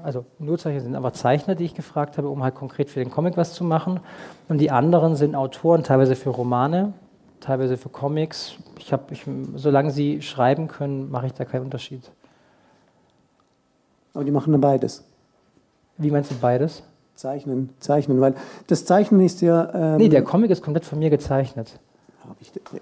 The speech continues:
Speaker 1: Ah, das war die,
Speaker 2: okay.
Speaker 1: ach, ich hab das Stichwort nicht vergessen.
Speaker 2: Nee, das war eigentlich nicht so ganz klar.
Speaker 1: Also den Comic
Speaker 2: In dem
Speaker 1: hab ich,
Speaker 2: Moment, wo
Speaker 1: den
Speaker 2: du,
Speaker 1: Com-
Speaker 2: äh, da das eine Beispiel gezeigt hast, das war nicht ganz klar.
Speaker 1: Ah ja, okay, also der
Speaker 2: Mit der,
Speaker 1: Comic
Speaker 2: mit der
Speaker 1: ist kom-
Speaker 2: Katzenfrau.
Speaker 1: Nee, also der Comic ist komplett von mir gezeichnet, deswegen, äh, ich hab mich da als, äh,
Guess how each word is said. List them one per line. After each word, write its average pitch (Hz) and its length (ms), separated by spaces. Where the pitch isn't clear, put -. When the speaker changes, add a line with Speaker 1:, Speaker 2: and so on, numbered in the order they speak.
Speaker 1:
Ah, 123 140
das 135 180
war 139 60
die, 127 120
Speaker 2:
okay. 127 120
Speaker 1:
ach, 185 100
ich 190 100
hab 135 60
das - 180
Stichwort 131 360
nicht 117 100
vergessen. 127 360
Speaker 2:
Nee, 160 300
das 254 160
war 226 140
eigentlich 220 300
nicht 233 160
so 214 80
ganz 190 260
klar. 165 320
Speaker 1:
Also 151 160
den 151 160
Comic 214 220
Speaker 2:
In 180 60
dem 190 60
Speaker 1:
hab 185 80
ich, 175 60
Speaker 2:
Moment, 190 160
wo 190 80
Speaker 1:
den 180 100
Speaker 2:
du, 175 60
Speaker 1:
Com- 165 80
Speaker 2:
äh, 175 240
da 175 140
das 160 180
eine 156 240
Beispiel 170 380
gezeigt 156 400
hast, 135 80
das 139 100
war 139 120
nicht 156 180
ganz 143 220
klar. 135 200
Speaker 1:
Ah 180 40
ja, 165 220
okay, 180 180
also 156 100
der 143 100
Speaker 2:
Mit 143 80
der, 175 60
Speaker 1:
Comic 190 100
Speaker 2:
mit 190 100
der - 60
Speaker 1:
ist 156 100
kom- - 20
Speaker 2:
Katzenfrau. 143 480
Speaker 1:
Nee, 202 160
also 143 220
der 139 120
Comic 214 300
ist 180 140
komplett 160 260
von 151 180
mir 165 120
gezeichnet, 151 640
deswegen, 139 440
äh, 135 320
ich 156 140
hab 156 140
mich 151 100
da 143 160
als, 135 240
äh, 131 240